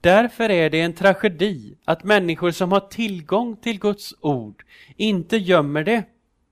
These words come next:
och låter det skapa Guds förtröstan i hjärtat. I vardagslivet så vet vi ju vilka följder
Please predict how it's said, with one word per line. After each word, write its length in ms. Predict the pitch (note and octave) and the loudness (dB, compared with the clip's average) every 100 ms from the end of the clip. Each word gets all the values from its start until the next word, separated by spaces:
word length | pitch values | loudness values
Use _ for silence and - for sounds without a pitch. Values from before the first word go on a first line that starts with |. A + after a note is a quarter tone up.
| _ _ _ _ _ _ _ _ _ _ _ _ | _ _ _ _ _ _ _ _ _ _ _ _
och 120 | - F#3+ | -6 2
låter 440 | G3+ G3 F#3+ G#3 | 4 6 4 2
det 80 | F#3+ | 0
skapa 520 | - - G#3 F3 F#3+ | 0 4 4 6 4
Guds 440 | F3+ A#3 - - | 4 -2 -2 -12
förtröstan 880 | - D3 - F#3 A#3+ - - G3 F3 - _ _ _ _ _ _ _ _ _ _ | -4 -4 0 0 0 -4 -2 0 -2 -12 _ _ _ _ _ _ _ _ _ _
i 80 | F3+ | -4
hjärtat. 840 | D#3 D3+ - - F#3 - _ - _ _ _ _ _ _ _ _ _ _ _ _ _ _ _ _ _ _ _ _ _ _ _ _ _ _ _ _ | 0 0 0 -4 -4 -4 _ -20 _ _ _ _ _ _ _ _ _ _ _ _ _ _ _ _ _ _ _ _ _ _ _ _ _ _ _ _
I 120 | A3 A#3 | 0 4
vardagslivet 720 | A#3+ D3+ C#3 - C#3+ B2+ - | 6 6 4 0 -4 -4 -4
så 140 | G#3+ | -4
vet 340 | F3+ E3+ C3+ C#3 | -2 -2 -2 -2
vi 80 | |
ju 100 | D#3 | -2
vilka 240 | D#3+ D#3+ E3+ | -2 -2 -4
följder 800 | - G#3 E3 A2+ G2+ D#3+ B2 | 0 0 0 -2 -4 -2 -2